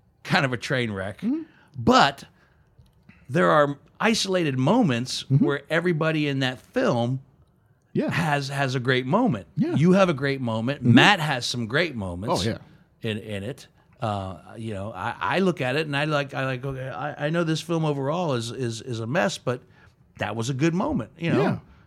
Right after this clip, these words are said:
Speaker 2: And we
Speaker 1: If
Speaker 2: made it for nothing, like
Speaker 1: N-, yeah.
Speaker 2: five thousand dollars, I think, it, uh, like,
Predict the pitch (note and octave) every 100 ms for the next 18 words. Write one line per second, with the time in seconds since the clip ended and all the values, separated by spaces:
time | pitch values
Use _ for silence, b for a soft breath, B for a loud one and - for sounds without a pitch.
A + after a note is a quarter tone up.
0 | - D3 D#3+ G#3 A3+ - D#3+ D3 E3 G#3+
1 | F3+ A2 G2 B2+ E3+ D#3 D#3 G#2 - A3
2 | G3+ - F3+ F3+ D3+ D#3 C#3 A#2+ G2 F2+
3 | G2 A#2 F#2+ - D3 E3 D#3 E3 D#3